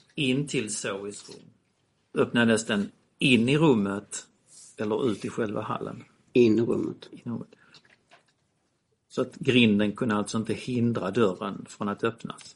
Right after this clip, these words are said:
Speaker 2: Nej.
Speaker 1: Så man kunde bara öppna dörren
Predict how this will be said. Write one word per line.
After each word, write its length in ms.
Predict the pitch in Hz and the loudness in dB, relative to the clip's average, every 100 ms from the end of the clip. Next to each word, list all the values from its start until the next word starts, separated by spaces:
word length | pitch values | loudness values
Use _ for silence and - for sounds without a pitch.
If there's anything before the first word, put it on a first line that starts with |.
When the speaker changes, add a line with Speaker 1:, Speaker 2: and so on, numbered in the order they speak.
| _ | _
Speaker 2:
Nej. 260 | - - - - _ _ _ _ - _ _ _ _ - - _ _ _ - - _ _ _ _ - | 0 0 -2 -10 _ _ _ _ -20 _ _ _ _ -20 -20 _ _ _ -20 -20 _ _ _ _ -8
Speaker 1:
Så 100 | 135 | -4
man 120 | 113 | -2
kunde 180 | 120 117 | 2 6
bara 200 | 113 117 | 6 6
öppna 240 | 117 113 | 4 2
dörren 460 | 113 104 95 95 | 4 4 2 -6